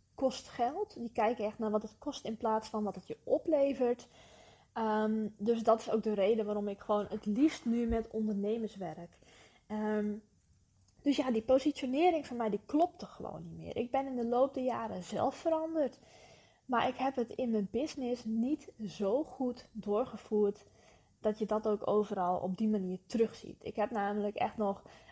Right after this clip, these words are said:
ehm, dat gaat vanaf nu natuurlijk veranderen, eh, <laughs> kind of obvious. Ehm, maar wat ik heel erg had, was dus dat het op Instagram ook echt alle kanten op ging. Dat ik dan dingen ging benoemen voor mensen die nog in loondienst zaten, wat ze dan konden doen, tips geven, dat soort dingen.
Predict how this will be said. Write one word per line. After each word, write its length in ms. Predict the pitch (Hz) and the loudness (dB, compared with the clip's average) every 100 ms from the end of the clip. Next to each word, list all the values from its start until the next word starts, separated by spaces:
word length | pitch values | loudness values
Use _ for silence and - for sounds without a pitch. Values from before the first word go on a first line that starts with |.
| - | -8
ehm, 460 | 202 196 185 202 202 - | -4 0 0 -2 -4 -10
dat 280 | - 220 - | -4 -4 -4
gaat 360 | - - 240 - | -12 -2 -2 0
vanaf 220 | 208 190 | 0 2
nu 160 | 226 233 | 2 2
natuurlijk 380 | 214 208 190 | 2 0 -2
veranderen, 840 | - 214 220 277 202 175 202 277 - | -6 -4 -2 -2 -2 -2 -2 -2 -4
eh, 260 | 208 196 202 - - | -2 -2 -4 -8 0
<laughs> 380 | 254 214 262 254 | 2 2 0 -2
kind 180 | 202 190 | -4 -2
of 40 | |
obvious. 600 | - 254 196 - 359 - - - - - - 370 - | 0 2 2 2 0 0 -16 -18 -16 -14 -10 -10 2
Ehm, 540 | 226 226 226 220 - | 4 6 6 4 0
maar 320 | 226 220 202 | 4 4 4
wat 200 | 208 220 | 2 2
ik 100 | 220 | 2
heel 160 | 208 202 | 0 2
erg 140 | 185 | 2
had, 400 | - 311 247 - _ _ _ _ - - | 2 0 0 -6 _ _ _ _ -2 -2
was 160 | 214 | 0
dus 220 | 220 208 | 2 2
dat 140 | 202 202 | 0 -4
het 100 | 208 | -6
op 120 | - | -2
Instagram 540 | 262 254 226 214 208 | -2 -2 0 2 2
ook 160 | - 214 | -2 -4
echt 240 | 214 - | -4 -4
alle 200 | - 202 | 0 0
kanten 340 | - 254 269 240 | 6 6 6 0
op 180 | 196 - | 0 -4
ging. 300 | 185 170 180 | -10 -10 -10
Dat 180 | 180 | -8
ik 100 | 196 | -8
dan 220 | 196 196 202 | -6 -4 -2
dingen 240 | 196 190 | -2 -4
ging 220 | 202 196 | -4 -2
benoemen 420 | 208 214 214 202 | 2 4 2 0
voor 160 | - 196 | -4 -4
mensen 320 | 185 190 - | -4 -6 -8
die 100 | 185 | -10
nog 200 | 190 - | -8 -6
in 100 | 208 | 2
loondienst 460 | 240 240 233 226 - | 6 6 4 -4 0
zaten, 440 | 285 302 302 190 | 2 2 0 -2
wat 200 | - - | -4 -6
ze 60 | - | -8
dan 120 | 196 | -6
konden 300 | 214 214 196 | -2 2 4
doen, 400 | 226 220 208 208 | 4 4 0 -2
tips 240 | 233 220 - | -4 -4 -2
geven, 280 | 208 202 | -2 0
dat 160 | 202 196 | -2 -4
soort 160 | 202 185 | -6 -6
dingen. 320 | 180 185 | -4 -6